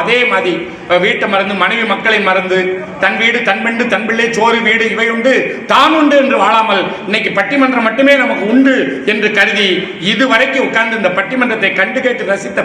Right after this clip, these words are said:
பெரியவர்கள், தாய்மார்கள், குழந்தைகள், எங்களுடைய வழக்கறிஞர் ஐயா மதார் மைதீன் அவர்லாம்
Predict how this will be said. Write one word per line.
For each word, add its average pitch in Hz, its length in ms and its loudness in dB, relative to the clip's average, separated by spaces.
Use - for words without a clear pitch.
பெரியவர்கள், 208 520 0
தாய்மார்கள், 208 580 -2
குழந்தைகள், 214 400 -2
எங்களுடைய 170 420 2
வழக்கறிஞர் 202 540 0
ஐயா 190 180 2
மதார் 208 320 2
மைதீன் 190 300 -2
அவர்லாம் 196 380 0